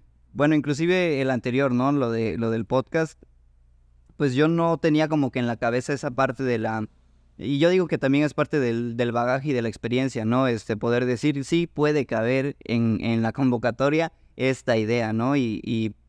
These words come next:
y, por ejemplo, yo tenía hasta que tú presentaste este tipo de proyectos, esa idea de, bueno, para un pecdas,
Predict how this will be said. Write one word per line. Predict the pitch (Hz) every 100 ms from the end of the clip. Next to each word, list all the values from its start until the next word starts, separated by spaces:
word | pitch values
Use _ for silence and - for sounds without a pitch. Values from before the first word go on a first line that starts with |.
| _ _ _
y, | 135
por | 131 139
ejemplo, | 127 151 160
yo | 151 143
tenía | - 151 143 151 151
hasta | 139 - 120 113 110 -
que | 123 117
tú | 104 120
presentaste | 151 139 127 139 151
este | 143 147
tipo | 139 127
de | 139
proyectos, | 127 123 123 113 139
esa | - 120 135
idea | 123 127
de, | 120
bueno, | 117 151 151 135 _ _
para | - 131
un | 139
pecdas, | 147 165 165 165 156 -